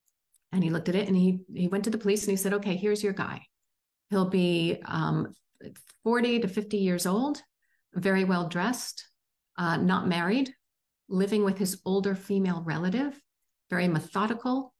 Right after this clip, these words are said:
not a smoker." He said he will, um, be from Eastern Europe.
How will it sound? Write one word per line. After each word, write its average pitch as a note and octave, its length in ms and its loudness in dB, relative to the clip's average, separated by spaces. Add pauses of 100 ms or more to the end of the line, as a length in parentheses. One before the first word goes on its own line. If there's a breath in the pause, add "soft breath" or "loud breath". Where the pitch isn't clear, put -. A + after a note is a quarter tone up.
(420)
not E3+ 280 0
a D3 60 -2
smoker." A3 640 -2 (460 soft breath)
He G3+ 80 -2
said F3+ 460 0 (100)
he G3+ 200 0
will, F#3 640 0
um, E3+ 280 -2
be F#3+ 120 0
from F#3 240 -2
Eastern F3+ 340 -2
Europe. A#3 280 0